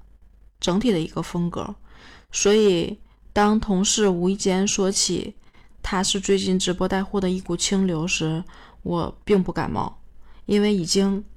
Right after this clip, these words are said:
<laughs> 在心理上形成了一种定势，所以比较排斥这种直播带货。然后有一天无意间刷抖音的时候，刷到了他讲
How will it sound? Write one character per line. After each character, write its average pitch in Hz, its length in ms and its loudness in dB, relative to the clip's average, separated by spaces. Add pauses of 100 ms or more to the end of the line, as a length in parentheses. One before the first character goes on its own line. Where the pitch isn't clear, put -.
(200)
<laughs> - 340 -16
在 240 180 0
心 302 240 2
理 269 140 2
上 170 180 0
形 180 220 -2
成 185 180 -2
了 180 80 -2
一 190 80 0
种 - 220 -6
定 214 200 0
势， - 300 -2 (120)
所 190 180 -2
以 190 340 -2 (440)
比 214 100 -2
较 214 140 2
排 - 240 -4
斥 196 260 0
这 196 100 -2
种 165 180 -4 (120)
直 180 160 -2
播 180 160 -2
带 180 160 -4
货。 - 300 -4 (880)
然 208 180 4
后 247 220 6
有 185 200 4
一 202 40 0
天 233 260 4
无 202 140 2
意 214 100 -2
间 208 320 4
刷 220 220 0
抖 180 160 2
音 185 120 2
的 202 140 4
时 - 140 -2
候， 170 360 -2 (300)
刷 214 300 0
到 214 180 4
了 170 280 2
他 202 360 -2
讲 196 400 0